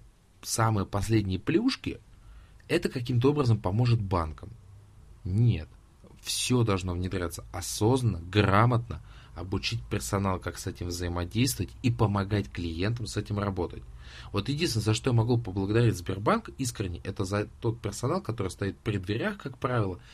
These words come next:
и консультирует тех, кто хочет оплатить свои услуги там, через банкоматы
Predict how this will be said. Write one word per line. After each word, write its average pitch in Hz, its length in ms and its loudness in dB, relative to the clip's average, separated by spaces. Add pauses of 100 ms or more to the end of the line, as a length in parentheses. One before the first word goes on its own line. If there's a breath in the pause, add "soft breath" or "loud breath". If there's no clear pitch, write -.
(220 soft breath)
и 156 100 4
консультирует 113 640 0
тех, 170 160 -2
кто - 140 -6
хочет - 260 -2
оплатить 101 440 -2
свои 95 180 0
услуги 92 380 0
там, 78 200 -10
через 78 300 -10
банкоматы 131 1040 4